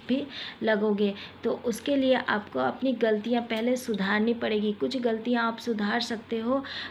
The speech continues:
तो आपकी सारी प्रॉब्लम का सॉल्यूशन आपके पास खुद ही हो जाएगा। तो चलो, उसके लिए मेरे वीडियो को लाइक से और सब्सक्राइब ज़रूर करें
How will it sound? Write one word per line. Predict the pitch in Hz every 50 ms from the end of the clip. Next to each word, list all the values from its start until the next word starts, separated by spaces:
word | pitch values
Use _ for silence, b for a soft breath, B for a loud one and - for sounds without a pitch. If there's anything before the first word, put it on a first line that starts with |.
| B - -
तो | 254 262 285 302 B B B B - -
आपकी | - 202 202 - - - 262 247
सारी | 247 - - 254 254 262 277 285 285 269 285 269 -
प्रॉब्लम | 247 233 214 214 208 214 233 233 233 233 226
का | - 277 302
सॉल्यूशन | 285 - - 214 214 214 208 208 262 262 -
आपके | - 220 208 - - - 247
पास | 240 - 247 254 262 262 - - -
खुद | - 214 208 226
ही | 240 254 254
हो | 233 226 214 208
जाएगा। | 196 214 208 202 202 196 208 208 208 208 B B B B B B B - -
तो | 254
चलो, | 254 254 277 269 262 277 285 285 B B B B B B - - - - -
उसके | 247 240 - - 277
लिए | 269 269 277
मेरे | 269 262 254 254 247 262 262 254 262 - - - - - - 240
वीडियो | 233 240 233 233 247 254
को | 247 262 262
लाइक | 247 233 226 226 233 240 240
से | - - 262 254
और | 247 247
सब्सक्राइब | 240 247 254 247 240 - - - 240 233 233 220 214 220
ज़रूर | 233 240 233 233 254 262 254 -
करें | 262 247 240 247 247